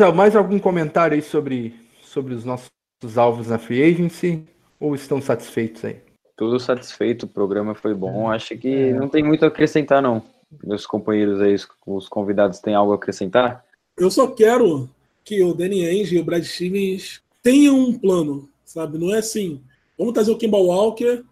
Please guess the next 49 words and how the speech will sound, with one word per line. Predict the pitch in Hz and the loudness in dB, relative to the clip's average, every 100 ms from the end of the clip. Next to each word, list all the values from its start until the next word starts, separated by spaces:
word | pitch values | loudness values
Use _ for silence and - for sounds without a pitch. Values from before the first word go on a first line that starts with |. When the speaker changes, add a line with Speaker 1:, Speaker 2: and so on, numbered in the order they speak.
| _ _ - | _ _ -12
Speaker 3:
e | 160 | -10
se | - 214 | -6 -4
o | |
Gordon | 196 196 196 | 0 0 0
Hayward | 170 185 208 185 160 | 0 2 4 2 0
voltar, | 175 170 180 196 | -2 -2 -4 -6
que | 190 160 | -4 -4
não | 151 | -2
sei | 170 | -6
se, | - 165 | -6 -6
o | 147 156 | -6 -8
Lucas | 180 202 | -8 -6
não | 285 | -4
deve | 240 | -4
falar | 214 180 | -4 -4
do | 156 | -4
Gordon | 156 151 | -4 -4
Hayward | 151 156 151 | -4 -4 -2
aí, | 151 180 | -4 -6
ainda, | 156 151 202 220 - _ _ - | -8 -6 -4 -6 -8 _ _ -8
se | 220 | 2
o | |
Gordon | 220 214 | 4 4
Hayward | 196 202 | 4 2
voltar, | 190 185 196 | 2 0 0
a | 202 | -2
gente | 202 | -2
troca | 208 214 | -2 -2
os | 208 | -2
moleques | 202 190 214 214 | 2 4 2 0
e | 190 | -6
bota | 180 208 | -4 -4
um | 208 | -4
time | 208 196 | -6 -6
forte | 190 190 | -4 -2
de | 180 | 0
novo | 190 208 | -2 -2
de | 170 | -6
trinta | - 208 208 | -8 -6 -2
e | |
um | 196 180 | 0 0
anos, | 160 147 - _ _ | -2 -6 -14 _ _
de | 147 | -6
média, | 175 170 160 127 120 _ | -2 0 -2 -6 -12 _
sabe? | - 180 151 135 - _ _ - | -8 -6 -4 -8 -14 _ _ -10
Então | 226 | -6
tem | 226 285 311 | 0 2 4
um | 311 | 2
plano. | - 208 185 147 139 135 | 2 2 4 0 -6 -14